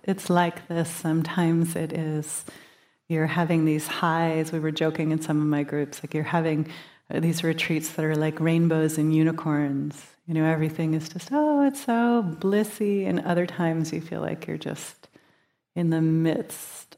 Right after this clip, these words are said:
of a swamp of grief and fear. And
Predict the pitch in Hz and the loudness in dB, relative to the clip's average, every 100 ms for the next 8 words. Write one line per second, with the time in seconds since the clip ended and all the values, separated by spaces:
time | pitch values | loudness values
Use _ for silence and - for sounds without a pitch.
0 | - 160 156 147 - - - 156 151 151 | -10 -8 -6 -6 -6 -8 -6 -4 -2 2
1 | 147 147 151 - - - - 160 156 - | 2 2 0 -6 -16 -10 -4 -4 -6 -8
2 | 151 143 139 151 - - _ _ _ _ | -2 0 0 -4 -8 -16 _ _ _ _
3 | - 160 156 151 - 147 143 139 135 135 | -2 0 2 0 -2 -2 -2 -4 -6 -8
4 | - _ _ _ _ _ _ - 151 151 | -14 _ _ _ _ _ _ 0 2 4
5 | 147 147 143 | 4 4 0